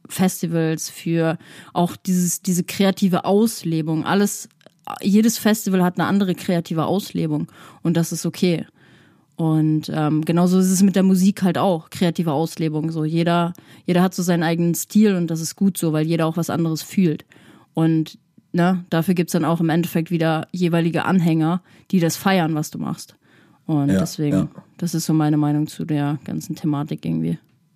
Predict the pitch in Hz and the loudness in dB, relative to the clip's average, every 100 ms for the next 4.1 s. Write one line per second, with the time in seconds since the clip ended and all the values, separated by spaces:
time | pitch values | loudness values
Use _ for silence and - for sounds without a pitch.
0 | _ _ _ _ _ _ - 95 98 87 | _ _ _ _ _ _ -6 -2 0 -2
1 | - 85 85 82 - _ _ - 85 85 | -2 -2 -2 -4 -14 _ _ -6 -2 -2
2 | 80 76 160 165 170 170 170 - 117 104 | -2 -4 0 2 4 2 0 -2 0 0
3 | 95 87 95 107 98 90 95 82 82 82 | 0 2 4 4 4 4 4 2 0 -2
4 | 80 | -4